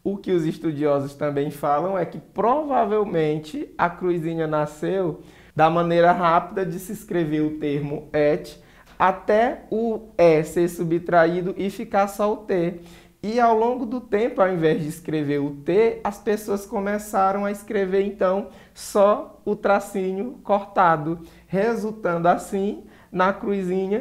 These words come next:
que hoje é o símbolo da adição. Bem interessante, né? Vamos praticar, então, já que nós já entendemos como funciona a ideia da adição,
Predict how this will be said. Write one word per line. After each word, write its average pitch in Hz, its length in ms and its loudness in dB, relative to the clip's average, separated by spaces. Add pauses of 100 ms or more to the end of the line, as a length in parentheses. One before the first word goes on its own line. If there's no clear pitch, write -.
(120)
que 220 180 2
hoje 190 440 2
é 170 120 2
o 202 80 0
símbolo 175 440 -4
da 170 160 4
adição. 156 540 -4 (440)
Bem 147 220 0
interessante, 170 720 0
né? 143 280 -2 (1800)
Vamos 269 340 2
praticar, 170 640 2
então, 139 580 0
já 143 260 0
que 147 160 -6
nós 147 340 2
já 190 440 2
entendemos 165 680 -4
como 208 240 -4
funciona 156 800 -4
a 147 120 2
ideia 135 400 -2
da 127 180 0
adição, 160 640 -6